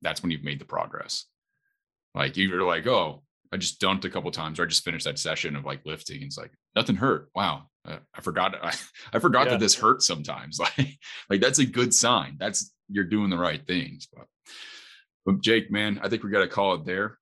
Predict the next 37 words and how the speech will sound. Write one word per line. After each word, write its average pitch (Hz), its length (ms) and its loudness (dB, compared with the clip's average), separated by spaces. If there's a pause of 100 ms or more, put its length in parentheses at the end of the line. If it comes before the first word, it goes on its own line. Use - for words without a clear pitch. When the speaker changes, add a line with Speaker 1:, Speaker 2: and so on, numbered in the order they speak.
Speaker 1:
Um, 87 480 -2
thank 127 160 4
you 139 80 4
for 110 140 -2
coming 107 160 0
on 92 60 -2
the 82 40 -4
show, 104 220 0
man. 87 260 -4
Um, 87 160 -6
how 110 80 -2
about 127 140 2
you 120 60 4
hit 123 120 2
us 120 140 2
with 117 120 0
the, 98 300 0
the 90 60 -6
social 104 360 0
links? 76 400 -6 (540)
Speaker 2:
Yeah. 143 320 4 (180)
Um, 123 340 0
so 123 340 2 (720)
my, 139 680 6
my 143 160 2
website's 151 480 2
jackedathlete 127 720 -4
dot 113 180 -2
com. 117 380 -2
I 107 140 -2
just, - 280 -12
uh, 104 340 -2
have 113 140 -2
a 104 60 -8
podcast 110 680 -2
and 104 100 -10
then, 98 360 -10